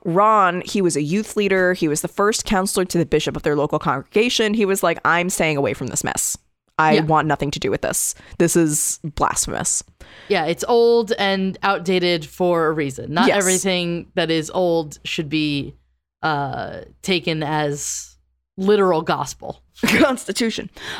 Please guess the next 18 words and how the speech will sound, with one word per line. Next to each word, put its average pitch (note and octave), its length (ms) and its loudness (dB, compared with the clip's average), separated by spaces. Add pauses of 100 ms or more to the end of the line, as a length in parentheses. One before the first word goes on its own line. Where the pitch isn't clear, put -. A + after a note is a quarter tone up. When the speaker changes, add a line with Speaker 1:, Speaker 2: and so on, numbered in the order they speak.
(120)
Speaker 2:
Yeah. A3+ 320 8
Speaker 1:
Um, F#3+ 160 -2 (120)
<laughs> - 120 -4
but - 580 4
when A3+ 360 4
Ron's A3+ 640 2
wife, F#3 640 2
Diana, E3+ 800 2 (460)
realized F#3 880 4
in, F3 240 2
like, D#3 260 2 (320)
the E3+ 80 2
mid F3+ 540 2
nineteen F3 460 0
eighty-two D#3 680 0 (600)
era, D3+ 460 2 (560)
um, E3 500 2 (160)
so A3 360 2